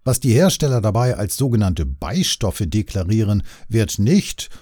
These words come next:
oder nur in viel geringerem Umfang geprüft. Viele davon sind jedoch ebenfalls toxisch. Zweitens sind die Testverfahren so aufgebaut,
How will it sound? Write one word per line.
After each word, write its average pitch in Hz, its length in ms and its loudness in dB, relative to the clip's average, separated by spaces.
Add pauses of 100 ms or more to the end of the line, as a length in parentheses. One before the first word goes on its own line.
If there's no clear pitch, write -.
(100)
oder 180 300 2
nur 151 240 4
in 113 100 0
viel 151 380 0
geringerem 123 540 2
Umfang 87 360 0
geprüft. 78 640 -4 (840)
Viele 147 320 4
davon 131 380 2
sind 113 200 2
jedoch - 280 -4
ebenfalls 85 560 -4
toxisch. - 560 -8 (680)
Zweitens 107 520 0
sind 113 200 0
die 98 100 -6
Testverfahren 98 720 -2
so 117 300 2
aufgebaut, 147 640 0